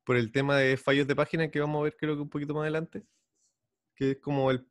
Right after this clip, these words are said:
el, el, el por qué se, se pasó de cuda seis a cuda ocho. También.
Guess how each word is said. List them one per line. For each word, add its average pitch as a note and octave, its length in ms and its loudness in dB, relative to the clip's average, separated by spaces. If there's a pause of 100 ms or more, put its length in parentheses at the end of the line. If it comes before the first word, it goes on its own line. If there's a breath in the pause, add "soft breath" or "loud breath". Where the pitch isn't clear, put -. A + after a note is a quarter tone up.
el, A#2+ 360 -2
el, B2 500 -8
el A#2+ 180 -6
por A#2 220 -6
qué C#3+ 180 2
se, B2+ 720 0 (200)
se - 160 -10
pasó B2 240 -2
de C3 80 0
cuda C3 220 2
seis C#3 260 -4
a C3 60 -6
cuda C3+ 160 0
ocho. - 260 -8 (580)
También. - 200 -10